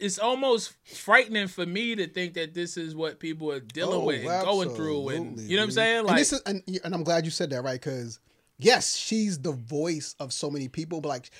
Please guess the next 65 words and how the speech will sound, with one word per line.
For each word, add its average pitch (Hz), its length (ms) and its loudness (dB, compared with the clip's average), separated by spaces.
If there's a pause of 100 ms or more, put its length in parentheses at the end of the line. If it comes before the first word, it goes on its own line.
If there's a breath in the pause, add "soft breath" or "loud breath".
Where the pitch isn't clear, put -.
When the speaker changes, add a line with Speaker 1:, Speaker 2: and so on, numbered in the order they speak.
(120 soft breath)
Speaker 2:
S - 280 2
Z 254 80 6
A 208 40 6
works 170 400 2
because 147 520 -4
so - 240 -6
many 160 220 -2
people 147 320 -6
are 113 80 -6
hurt 127 260 -8 (420)
Speaker 1:
It's 165 140 -4
Speaker 2:
and 139 140 -2
Speaker 1:
cra- 165 160 4
Speaker 2:
hurting. 151 460 0
Speaker 1:
Yo, 240 240 10
it, 233 220 6
yeah, 277 200 4
but 185 140 0
that's, 240 240 10
that's 226 280 8
the 269 120 8
part 247 240 8
Speaker 2:
And 202 80 8
I, 233 80 12
Speaker 1:
that 208 200 6
Speaker 2:
but 226 80 2
I 247 80 8
feel 254 160 6
like 247 120 6
she - 140 0
Speaker 1:
tugged 247 220 8
Speaker 2:
valid- 226 180 10
Speaker 1:
at 208 40 2
my 220 220 10
heartstrings. 190 580 4
Speaker 2:
But 175 100 4
I 196 80 4
feel 226 200 4
Speaker 1:
I 214 100 6
was 202 80 4
Speaker 2:
like 233 100 -2
Speaker 1:
like, 185 60 -8
"Damn, 285 320 4
it's 247 100 -4
people, 254 340 -2
like, 226 220 4
dealing 254 240 2
with 233 140 -2
this - 140 -4
shit, 214 180 0
like, 202 160 0
for 185 180 -10
real, 247 160 6
for 202 200 -4
real." 139 80 0
Speaker 2:
No, 160 100 2
for 185 120 -4
real, 311 100 2
for - 100 -6
real. 90 80 -10
But 113 100 -2
I 170 60 2
feel - 160 4
like 208 140 6
she's, 160 280 0